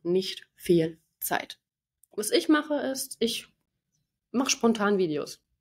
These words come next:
Was ich coache und auch viele nutzen, ist,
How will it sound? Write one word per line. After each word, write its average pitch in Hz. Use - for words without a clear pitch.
Was 240
ich -
coache 339
und 190
auch 180
viele 262
nutzen, 240
ist, -